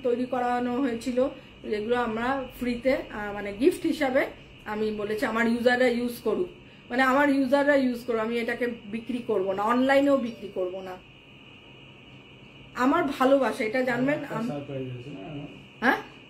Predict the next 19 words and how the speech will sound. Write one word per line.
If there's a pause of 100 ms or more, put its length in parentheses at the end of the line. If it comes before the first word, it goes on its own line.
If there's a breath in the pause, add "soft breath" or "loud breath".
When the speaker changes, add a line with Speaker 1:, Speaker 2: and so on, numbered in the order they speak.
(200)
Speaker 2:
আবার
একটা
Speaker 1:
আর
Speaker 2:
surprise
আছে।
Speaker 1:
আরেকটা
surprise
আছে,
আসবে,
মানে
ওটা,
ওটাও
ভেবেছি
বিক্রি
করব
না, (280 loud breath)
ওটাও
দেব
surprise।